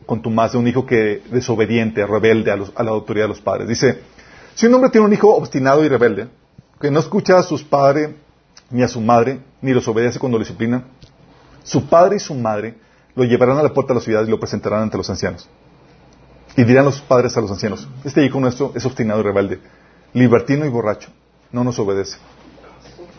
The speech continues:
Entonces todos los hombres de la ciudad lo pedrarán hasta matarlo. Así extirparás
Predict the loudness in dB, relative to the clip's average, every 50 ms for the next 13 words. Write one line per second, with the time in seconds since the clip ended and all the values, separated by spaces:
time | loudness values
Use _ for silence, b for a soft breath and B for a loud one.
0 | -20 -20 -20 -20 -20 -20 -20 -2 0 0 2 4 4 2 4 4 4 4 4 4
1 | 4 2 2 2 2 2 4 2 2 0 0 -4 -8 -8 -2 2 4 4 4 4
2 | 2 -2 -4 -2 0 0 0 0 0 0 0 0 0 0 -2 -4 -6 -8 -8 -6
3 | -6 -6 -4 -4 -4 -4 -4 -8 -14 -20 _ _ _ _ _ -6 -4 -4 0 2
4 | 2 2 2 2 0 0 2 4 4 4 6 4 4 2 -2 -10